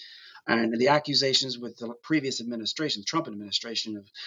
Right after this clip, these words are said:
fake news and stuff, I'm like, "Eh, but it's very easy to think that people could create, you know, an impression that, you know, is believable enough through the right editing, through the right, you know, snippets and the right ti-, timestamps, whatever it is that appeal to, you know, authority, like, 'Oh, I believe that now.'"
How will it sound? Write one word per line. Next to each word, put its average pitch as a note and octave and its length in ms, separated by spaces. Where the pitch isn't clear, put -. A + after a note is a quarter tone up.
fake C#3 320
news C#3+ 240
and C3 80
stuff, C3+ 140
I'm B2+ 100
like, B2 160
"Eh, D3+ 220
but C3 160
it's C#3+ 120
very F3+ 300
easy F#3 500
to C3 100
think D#3+ 260
that D#3+ 140
people E3 320
could E3 220
create, D3 580
you D3 100
know, A2 220
an A#2 100
impression - 580
that, C3+ 140
you D3 100
know, C3 140
is C3+ 240
believable C#3 640
enough G2+ 260
through D3+ 140
the D#3 120
right C3 380
editing, C#3 400
through C3 180
the B2 100
right, A#2+ 400
you B2+ 120
know, A#2 220
snippets C#3+ 480
and A2+ 100
the A2+ 160
right A#2+ 240
ti-, - 400
timestamps, C3+ 460
whatever D3+ 320
it D#3 80
is C#3+ 200
that B2 200
appeal E3+ 500
to, C3+ 360
you A#2 60
know, A#2 140
authority, D3 460
like, A#2+ 160
'Oh, D#3+ 80
I C#3 100
believe D3 360
that G#2+ 200
now.'" G2+ 240